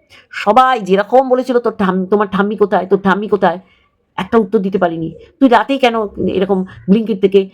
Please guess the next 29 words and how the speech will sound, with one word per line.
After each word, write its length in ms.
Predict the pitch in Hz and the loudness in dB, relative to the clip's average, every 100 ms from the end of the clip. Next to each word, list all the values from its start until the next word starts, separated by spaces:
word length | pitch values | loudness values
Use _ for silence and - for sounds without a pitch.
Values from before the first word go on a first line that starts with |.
| _ | _
এরকম 200 | - 185 | 0 0
জিনিসপত্র 480 | 170 175 180 170 170 | 0 -4 -4 -6 -4
নিচ্ছিস 260 | 165 160 160 | -6 -4 -2
দিল্লির 280 | 170 170 160 | -2 -2 -4
মতন 200 | 165 165 | -6 -6
শহরে?" 340 | 165 165 180 185 | -4 -6 -6 -6
ও 80 | 185 | -4
দিল্লিকে, 480 | 160 208 202 202 208 190 _ _ | -2 -2 -2 0 0 0 _ _
আহ, 80 | 147 156 160 156 71 - - - _ _ | -6 -4 -4 -6 -6 -8 -10 -16 _ _
হাই 200 | - 196 | -2 0
লেভেলে 260 | 240 240 240 | 0 0 -2
তুলে 300 | 240 214 - | 0 -2 2
ওয়েস্ট 200 | 214 202 | 0 0
বেঙ্গলকে 400 | 220 208 202 202 | -2 -2 -2 -2
কিভাবে 480 | 196 214 190 185 185 - _ - | -2 -2 0 -2 -4 -14 _ -4
মানে 300 | 175 175 175 | -2 -2 -6
ছেড়খানি 400 | - 226 220 196 | 0 0 2 -2
করলো। 340 | 190 180 165 - _ _ _ | 0 -2 -2 -10 _ _ _
Actually 420 | 185 190 247 269 254 | -2 0 -2 -2 2
ও 380 | 190 220 240 - | 2 2 -6 -4
আর 140 | - 175 | 0 2
ওর 200 | 196 180 | 0 0
মায়ের 240 | 160 185 | -2 -2
মতন 320 | 214 214 170 - - - | -2 -2 -2 -6 -20 0
মানুষদের 400 | 180 190 214 226 | 0 0 0 0
আমাদের 280 | 175 180 196 | 0 -2 -2
সমাজে 380 | - 190 202 | 0 0 0
কোনো 200 | 196 202 | -2 -2
রকম 500 | 196 202 196 180 262 | -2 -2 -4 -6 -10